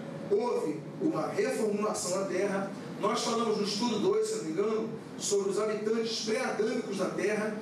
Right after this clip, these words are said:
os que habitavam antes de Deus criar o homem, antes de Deus criar Adão e Eva, havia habitantes da terra, já falamos sobre isso,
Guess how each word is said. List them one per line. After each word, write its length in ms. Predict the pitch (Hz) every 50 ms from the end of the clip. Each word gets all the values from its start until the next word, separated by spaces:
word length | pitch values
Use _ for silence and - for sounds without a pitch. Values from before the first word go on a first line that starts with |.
| - - - - -
os 120 | - -
que 100 | - 214
habitavam 580 | - 190 185 202 202 202 202 202 202 214 226 262
antes 240 | - - - -
de 40 | - 196
Deus 220 | 208 220 214 220
criar 260 | 220 202 196 190 185
o 80 | 175 170
homem, 300 | 185 202 233 226 196 180
antes 160 | 208 233 220
de 100 | - -
Deus 160 | 220 208 202 -
criar 220 | 196 202 196 196
Adão 380 | 175 175 - 180 196 202 196 175
e 80 | 170
Eva, 380 | 185 202 214 220 214 220 226 226 - - - - -
havia 260 | 156 156 165 - 233 233
habitantes 520 | 220 208 - - - 202 240 262 - -
da 100 | - -
terra, 260 | - 196 202 208 208
já 140 | - 214 214
falamos 420 | 196 - - 156 170 240 254 - -
sobre 260 | - 214 - - -
isso, 340 | - 220 - - - -